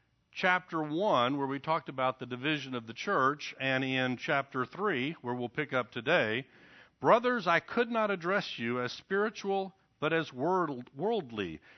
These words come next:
mere infants in Christ. I gave you milk, not solid food, for you were not yet ready for it.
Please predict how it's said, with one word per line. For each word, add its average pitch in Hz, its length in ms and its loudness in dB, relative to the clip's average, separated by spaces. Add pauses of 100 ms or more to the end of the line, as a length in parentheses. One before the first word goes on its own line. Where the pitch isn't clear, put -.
(100)
mere 165 300 2
infants 240 760 -4
in 190 400 -4
Christ. 117 800 2 (320)
I 160 160 6
gave 233 360 0
you 233 160 -2
milk, 202 480 -2 (200)
not 143 320 4
solid 180 460 0 (100)
food, 113 380 0
for 123 140 -8
you 139 120 -2
were 131 140 0
not 160 300 2
yet 185 200 -2
ready 165 360 0
for 180 360 0
it. 87 200 -14